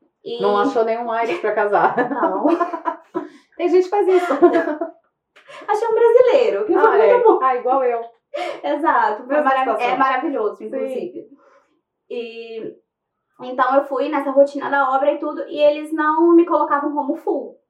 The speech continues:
Speaker 1: Aí eu comecei a ficar
Speaker 2: Desesperada.
Speaker 1: louca, porque o meu visto vencia em dois meses, eles tinham que fazer a aplicação, demoram três meses a aplicação, e eu comecei a ficar desesperada. Até que um dia eu tava nessa obra e recebi uma ligação.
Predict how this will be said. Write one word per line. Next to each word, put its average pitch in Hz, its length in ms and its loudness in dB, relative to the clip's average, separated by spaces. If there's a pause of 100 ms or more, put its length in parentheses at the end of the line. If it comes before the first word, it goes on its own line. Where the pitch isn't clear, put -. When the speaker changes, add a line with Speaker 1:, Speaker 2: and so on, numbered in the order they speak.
(320)
Speaker 1:
Aí 240 120 -6
eu 214 80 -2
comecei 269 440 -6
a 233 80 -12
ficar 247 680 -2 (240)
Speaker 2:
Desesperada. 220 800 -8
Speaker 1:
louca, 240 400 2
porque - 320 -10
o 233 60 -6
meu 233 160 -6
visto 311 240 -4
vencia 302 760 -2
em 262 120 -10
dois 269 260 -2
meses, 311 520 -4 (460)
eles 247 300 -2
tinham 302 180 0
que 370 140 -2
fazer 311 200 -4
a 277 60 0
aplicação, 269 560 -4
demoram 269 400 -2
três 285 280 -6
meses 302 360 -6
a 302 80 -4
aplicação, 254 720 -8 (580)
e 320 100 -6
eu 302 100 2
comecei 359 200 2
a 330 40 -2
ficar 302 160 -4
desesperada. - 720 -4 (320)
Até 440 140 -6
que 427 60 -4
um 427 80 2
dia 381 160 0
eu 359 100 -4
tava 359 200 0
nessa 330 240 0 (220)
obra 349 300 -4
e 339 60 0
recebi 359 320 -4
uma 349 120 4
ligação. 349 640 -6